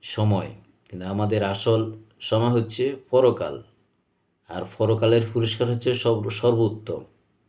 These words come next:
আর পুরস্কার তারাই পাবে যারা বিশ্বাসী হবে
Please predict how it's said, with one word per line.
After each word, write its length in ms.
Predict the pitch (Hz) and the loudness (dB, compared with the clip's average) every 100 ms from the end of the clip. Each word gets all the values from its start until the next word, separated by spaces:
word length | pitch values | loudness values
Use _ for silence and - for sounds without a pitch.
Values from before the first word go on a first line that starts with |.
| _ _ _ _ _ _ _ _ _ _ _ _ _ _ _ _ - | _ _ _ _ _ _ _ _ _ _ _ _ _ _ _ _ -12
আর 180 | 90 98 | -6 -6
পুরস্কার 560 | - 110 110 - 117 123 - _ _ _ _ _ _ _ | -2 0 0 4 4 2 -4 _ _ _ _ _ _ _
তারাই 260 | 101 110 123 | 0 4 6
পাবে 240 | 131 127 | 4 2
যারা 280 | 123 107 117 143 - - | 4 4 4 2 -2 -14
বিশ্বাসী 560 | 101 98 110 135 131 139 | -6 -4 -2 -2 0 2
হবে 280 | 135 131 | 4 4